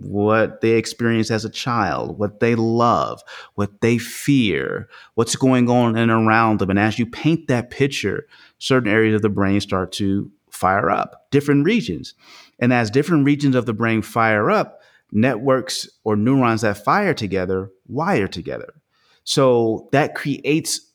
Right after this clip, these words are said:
a deeper, more meaningful pathway for the brain to recall and remember. So if I say red coat, you may not remember that. But if I tell you a story about me wearing a red coat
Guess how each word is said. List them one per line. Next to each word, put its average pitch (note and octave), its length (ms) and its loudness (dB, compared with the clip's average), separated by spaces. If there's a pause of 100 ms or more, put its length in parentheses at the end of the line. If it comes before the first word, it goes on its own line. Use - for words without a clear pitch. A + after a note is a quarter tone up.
(100)
a A#2+ 160 -2 (240)
deeper, D3 420 0
more A#2+ 280 2
meaningful A2+ 1000 0
pathway C#3 840 -2 (240)
for A#2+ 120 -2
the A#2 80 4
brain G#2 360 2
to G#2 160 -6
recall C3 680 0
and F#2+ 140 -4
remember. D3 540 -2 (520)
So A#2 200 2
if A2 100 -2
I B2+ 120 2
say B2 580 0 (340)
red A2+ 360 2
coat, - 500 -2 (540)
you A#2+ 120 -4
may A2+ 140 2
not A2 140 4
remember D3+ 400 2
that. - 400 -8 (540)
But G#2+ 120 -2
if A2 80 -2
I B2 100 4
tell C3+ 320 0
you A#2+ 140 2
a A2 40 0
story F3 400 2
about A2 280 2
me G#2+ 160 2
wearing C#3+ 480 2
a G2 80 2
red E2+ 320 -4
coat - 380 -6